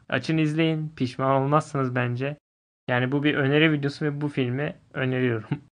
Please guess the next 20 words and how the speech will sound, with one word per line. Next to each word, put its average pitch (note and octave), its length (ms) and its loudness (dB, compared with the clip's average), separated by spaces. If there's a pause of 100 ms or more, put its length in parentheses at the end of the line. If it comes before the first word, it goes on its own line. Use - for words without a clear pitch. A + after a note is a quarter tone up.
(120)
Ek D3 200 2
olarak D#3+ 320 4
filmin C3+ 240 0
yapımı C3+ 360 0
da A#2 140 2
beş B2+ 240 0
yıl D#3 80 0
sürmüş. C3+ 680 -4
Yani B2 240 0
düşünün A#2+ 480 -4
bizim C3+ 320 -4
bir C#3+ 100 2
buçuk C3+ 340 -6
saatte B2 500 -2
izlediğimiz B2 580 -4
filmi B2 380 -4
adamlar B2+ 520 -2
beş C#3+ 260 -2
yılda A#2+ 200 -2
yapmış. - 500 -12